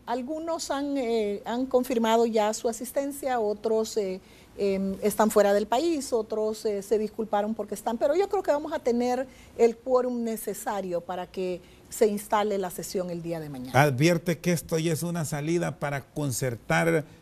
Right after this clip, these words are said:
Speaker 2: nombres, para dejar claras, eh, propuestas sobre temas, eh, relacionados con los organismos de dirección, eh, eh, política electoral.
Speaker 1: La convocatoria,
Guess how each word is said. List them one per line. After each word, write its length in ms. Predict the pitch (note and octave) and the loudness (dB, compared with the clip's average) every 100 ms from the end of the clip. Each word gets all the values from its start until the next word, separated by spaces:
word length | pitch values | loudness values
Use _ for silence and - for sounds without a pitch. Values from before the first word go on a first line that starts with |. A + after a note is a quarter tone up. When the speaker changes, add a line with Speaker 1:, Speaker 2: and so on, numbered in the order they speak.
| - | -14
Speaker 2:
nombres, 880 | G#2+ B2 D#3+ F#3+ E3 E3+ E3+ C3+ - - | -2 4 4 4 4 4 2 0 -6 -4
para 300 | D3+ C#3 C3+ | -2 0 0
dejar 380 | C3 B2+ E3 D3 | -2 -2 -2 -2
claras, 480 | E3 F3 E3+ D#3 - - - - - - | 0 2 2 0 -4 -20 -20 -20 -12 2
eh, 320 | C#3 C3+ B2+ - | 4 4 2 2
propuestas 920 | D#3 - D#3+ F3+ - E3+ D#3+ - - - - - | 2 2 0 0 0 -2 -2 -2 -10 -18 -20 -10
sobre 480 | - D#3+ D#3+ D3 | 2 4 4 2
temas, 720 | - - F#3 F#3+ F3 D#3 B2+ C#3+ | 0 2 2 2 2 2 0 -2
eh, 640 | C3+ A#2+ A2+ G#2+ G2+ F2+ - A#2 | 0 0 0 -2 -4 -8 -10 -2
relacionados 840 | C#3 D3+ C3+ C#3 D#3 F3 F3+ D3+ - - - - | 2 2 2 0 0 2 2 0 -6 -20 -20 0
con 180 | E3+ E3+ | 2 4
los 220 | D#3 C#3+ | 4 4
organismos 1000 | D#3 C3+ D3 D3 F#3+ F3 F3 D#3+ D3 C#3+ | 4 4 2 4 4 4 4 2 0 0
de 120 | C3 | 0
dirección, 560 | D3+ C#3+ - D#3 F3 E3+ | 2 0 -2 0 0 0
eh, 340 | E3 D3+ C3+ - - - - - | 0 -2 -2 -6 -16 -20 -20 -2
eh, 220 | C#3+ C#3 - | 2 2 2
política 480 | E3 D3 F3+ F3 E3 | 2 4 4 2 -2
electoral. 500 | D3+ C3 D3+ D3+ C#4 | -2 -4 -4 -2 -2
Speaker 1:
La 120 | C#4 | -4
convocatoria, 1080 | C#4 C4+ C4+ C4+ B3+ - F4+ F4 E4+ E4+ | -4 -4 -4 -4 -6 -4 -4 -4 -6 -8